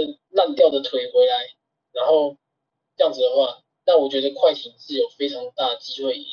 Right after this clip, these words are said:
球。毕竟他回来已经不是一个，不是对球，对球场上不需要有一个贡献，但是他回来就是，就是激励了整个队的气势。那我觉得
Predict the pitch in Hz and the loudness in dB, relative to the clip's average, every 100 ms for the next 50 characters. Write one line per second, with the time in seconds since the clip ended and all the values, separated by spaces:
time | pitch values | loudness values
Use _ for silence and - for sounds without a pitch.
0 | - - 508 554 _ _ _ _ _ - | -18 -16 -16 -16 _ _ _ _ _ -6
1 | 381 170 _ _ - - 277 277 269 277 | -6 -8 _ _ -2 2 4 4 2 -6
2 | 302 277 285 294 285 262 240 254 _ _ | -12 -12 -8 -4 -2 0 0 -2 _ _
3 | _ _ _ _ _ _ 523 - 440 - | _ _ _ _ _ _ -12 -8 -8 -10
4 | - 480 403 571 - - 285 - 403 311 | 2 2 4 0 -2 -2 -2 0 -4 -4
5 | - - 427 403 - - - 127 135 185 | -8 -16 -18 -18 -8 -6 -4 -6 -10 -10
6 | 127 123 - - - 180 - 185 - 269 | -10 -10 -16 -16 -4 -2 2 2 4 2
7 | 302 302 302 294 _ _ _ - - 554 | 0 -12 -16 -18 _ _ _ -18 -14 -16
8 | _ - - 554 302 269 269 247 254 _ | _ -20 -18 -6 -2 0 -2 -4 -4 _
9 | _ _ - 403 - - - - 311 - | _ _ 4 4 4 0 -8 -10 -10 -14
10 | - 131 _ _ 170 131 123 123 127 | -16 -20 _ _ -2 -2 -4 -12 -14